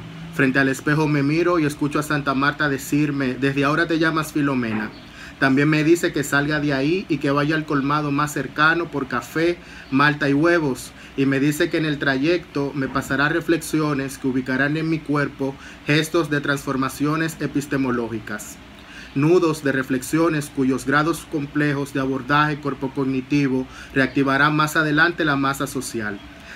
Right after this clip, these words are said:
Agrega que salir de ahí caminando desde la embajada hasta el colmado en busca de rituales me permitirá dejar registros performativos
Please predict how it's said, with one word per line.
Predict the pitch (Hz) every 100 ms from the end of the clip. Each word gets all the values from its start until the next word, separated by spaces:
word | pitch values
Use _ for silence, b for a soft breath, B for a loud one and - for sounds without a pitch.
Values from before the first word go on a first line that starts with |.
| B
Agrega | 135 135 147 175 175 151
que | 147
salir | 131 131 139 151
de | 165
ahí | 165 165
caminando | 160 160 147 143 147 147 131
desde | 127 127 123
la |
embajada | 127 123 139 143
hasta | 151 165
el | 151
colmado | 165 147 139 127 127 139 B B
en | - 131
busca | 135 147 - 160
de | 151
rituales | 151 156 147 139 135 135 -
me | 131
permitirá | 139 131 135 135 135 151
dejar | 165 156 160 165
registros | 160 160 156 160 151
performativos | 151 151 151 151 151 147 131 131 -